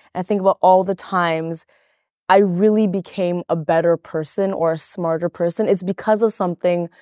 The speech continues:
that was very hurtful or painful or an unpleasant experience. And now I think very often in the future now when I'm, when I'm through those experiences, that's inevitable. We're all gonna get heartbroken over and over again. We're all gonna deal with failures all over again. But it's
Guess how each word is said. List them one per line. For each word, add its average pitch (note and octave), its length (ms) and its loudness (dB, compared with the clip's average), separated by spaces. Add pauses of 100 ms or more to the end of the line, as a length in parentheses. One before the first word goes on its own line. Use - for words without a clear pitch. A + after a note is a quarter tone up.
(480)
that E3+ 220 2
was E3+ 200 2
very D#3+ 280 2
hurtful D3+ 480 -10
or D#3 160 -6
painful D#3 480 -10
or D#3+ 260 0
an D#3+ 120 -2
unpleasant D#3+ 500 -6
experience. D#3+ 580 -4
And F3+ 60 -2
now E3 220 -2 (280)
I G#3 100 0
think A#3 260 0
very F#3+ 240 4
often E3+ 360 2
in F3 60 -2
the E3+ 80 -6
future G#3+ 320 -4
now D#3+ 220 -2
when D#3+ 80 -4
I'm, D#3 300 -8
when E3 100 -4
I'm E3 100 -4
through A#3+ 160 -4
those G3+ 160 2
experiences, F3 460 -6
that's E4 160 2
inevitable. B3 340 0
We're E3 120 0
all A3 180 4
gonna A3+ 160 -2
get F#3+ 100 0
heartbroken F3+ 460 -2
over E3 180 -2
and E3 80 -4
over D#3+ 160 -4
again. D#3+ 300 -4 (180)
We're E3+ 80 0
all F#3 140 6
gonna G3+ 160 0
deal F3+ 180 0
with F3 140 -2
failures E3 320 -2
all D#3+ 160 -2
over E3 180 -2
again. D#3+ 240 -4
But F3 120 0
it's - 160 -4